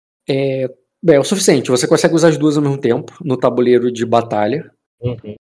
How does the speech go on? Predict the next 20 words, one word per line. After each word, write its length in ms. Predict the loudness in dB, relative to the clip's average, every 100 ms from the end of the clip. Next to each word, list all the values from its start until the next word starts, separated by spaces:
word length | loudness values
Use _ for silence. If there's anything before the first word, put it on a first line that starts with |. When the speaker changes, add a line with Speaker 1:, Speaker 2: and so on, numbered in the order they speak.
| -4
Speaker 1:
E 100 | -2
no 120 | 0
tabuleiro 300 | 0 2 2
de 60 | 2
combate 340 | 2 0 0
não 80 | -6
faz 120 | -6
diferença 280 | -4 -4 -2
nenhuma, 220 | -2 -2
tá? 100 | -4
Mesmo 200 | -4 -6
que 60 | -4
você 80 |
use 200 | -6 -4
duas. 480 | -6 -2 -2 -4 -10 _ _ 0
Não, 180 | 4 4
desculpa, 340 | 4 2 2
faz 160 | 0 0
diferença 300 | 0 0 -2
sim. 160 | -4